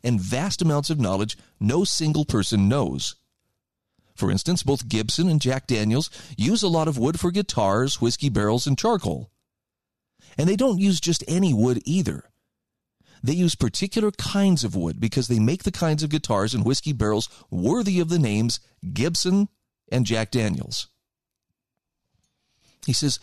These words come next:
"These products emerged from years and years of trial and error. And people might not see why the, this brand succeeded where that brand failed, or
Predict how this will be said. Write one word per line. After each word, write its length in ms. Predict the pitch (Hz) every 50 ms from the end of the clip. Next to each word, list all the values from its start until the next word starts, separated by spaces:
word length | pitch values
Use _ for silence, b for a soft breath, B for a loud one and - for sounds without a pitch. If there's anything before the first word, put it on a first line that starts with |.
| B B B B
"These 160 | 135 120 -
products 420 | - - 175 208 214 196 - -
emerged 460 | 147 113 104 120 143 139 101 - - -
from 160 | 131 110 110
years 500 | 95 73 92 110 135 170 180 170 160 -
and 160 | 139 117 107
years 320 | 101 127 151 127 104 98
of 100 | 107 95
trial 440 | - - - 175 175 160 120 113 120
and 100 | 131 - -
error. 420 | 139 170 165 113 80 73 - - _ _ _ _ _ _ _ _ _ _ _ _ _ _ _ _ _ _ _ _ -
And 100 | - -
people 240 | - 160 180 190 175
might 200 | 143 147 143 131
not 180 | 135 131 123 -
see 180 | - - 220
why 220 | 196 151 139 135 131
the, 180 | 131 139 135 -
this 220 | 127 123 143 -
brand 320 | - 107 120 120 120 117
succeeded 480 | 110 - 110 - - 113 104 92 123 151
where 160 | - 98 80 - B B B B B
that 240 | - 113 117 - 131
brand 280 | 120 117 113 107 98 92
failed, 360 | - 165 170 135 170 165 156
or 160 | 113 123 139